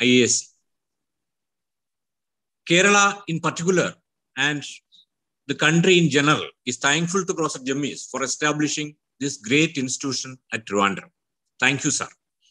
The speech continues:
He continued as a professor at I A S C till his superannuation in two thousand seventeen. And from two thousand seventeen onwards, he is serving as an honorary professor at the institute.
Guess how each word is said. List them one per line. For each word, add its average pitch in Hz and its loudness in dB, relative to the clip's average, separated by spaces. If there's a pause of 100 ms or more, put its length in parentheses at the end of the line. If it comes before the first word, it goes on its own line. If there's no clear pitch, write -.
(420)
He 185 0
continued 202 4 (100)
as 180 -2
a 185 -2
professor 180 -4
at 160 -6
I 147 0
A 165 4
S 151 -4
C 160 -6
till 165 -2
his 170 -4
superannuation 151 -6
in 131 -16
two 143 -8
thousand 143 -6
seventeen. 135 0 (420)
And 139 -2
from 156 -2
two 165 -2
thousand 180 -2
seventeen 196 0
onwards, 135 -6 (240)
he 143 -2
is 147 -2
serving 160 0 (360)
as 143 -2
an 147 -2
honorary 170 -2
professor 143 -6 (280)
at 131 -8 (360)
the 123 2
institute. 98 -4